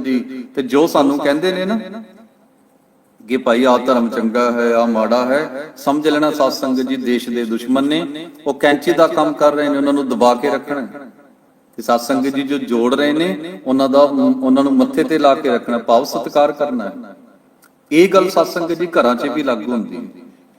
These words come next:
ਜੇ ਕੋਈ ਔਰਤ ਘਰ ਨੂੰ ਤੋੜ ਰਹੀ ਹੈ ਸਤ ਸੰਗਤ ਜੀ, ਜਿਵੇਂ ਕੈਂਚੀ ਦਾ ਕੰਮ ਕੀ ਹੁੰਦਾ, ਕੱਟਣਾ ਹੁੰਦਾ ਨਾ ਸਤ ਸੰਗਤ ਜੀ। ਜੇ ਕੋਈ ਔਰਤ ਹੈ, ਚਾਹੇ ਮਰਦ ਹੈ, ਕੋਈ ਵੀ ਹੈ,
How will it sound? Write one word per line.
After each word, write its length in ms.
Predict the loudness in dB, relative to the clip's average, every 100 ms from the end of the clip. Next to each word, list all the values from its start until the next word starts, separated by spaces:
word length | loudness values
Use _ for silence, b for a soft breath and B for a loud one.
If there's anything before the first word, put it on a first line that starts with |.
| _ _ _ _ _ _ _ _ _ _ -14
ਜੇ 400 | -8 0 4 4
ਕੋਈ 280 | 4 4 4
ਔਰਤ 420 | 4 2 0 -2 0 -2 -4 -10 -16 -20
ਘਰ 420 | -20 0 2 4
ਨੂੰ 180 | 2 2
ਤੋੜ 340 | 4 4 4
ਰਹੀ 240 | 2 2
ਹੈ 60 | 0
ਸਤ 220 | 0 -2
ਸੰਗਤ 480 | -2 -8 -8 -10 -14
ਜੀ, 140 | -16 -20 -20 -20 _ _ _
ਜਿਵੇਂ 180 | -2 0
ਕੈਂਚੀ 360 | 2 0 0 0
ਦਾ 120 | 0
ਕੰਮ 260 | 2 0 0
ਕੀ 140 | -4
ਹੁੰਦਾ, 160 | -2 -2
ਕੱਟਣਾ 360 | -2 -2 0
ਹੁੰਦਾ 180 | 0 0
ਨਾ 100 | -2
ਸਤ 180 | -2 -2
ਸੰਗਤ 360 | -4 -6 -6
ਜੀ। 180 | -8 -10 -14 -20 -20 _ _ _ _ -16 -10
ਜੇ 220 | 0 0
ਕੋਈ 300 | 2 0 2
ਔਰਤ 420 | 4 2 0 -2
ਹੈ, 160 | 0 0
ਚਾਹੇ 280 | 2 0 0
ਮਰਦ 380 | 2 2 2 0
ਹੈ, 160 | 0
ਕੋਈ 280 | 0 2 2
ਵੀ 240 | 2 0
ਹੈ, 400 | 0 -2 -6 -12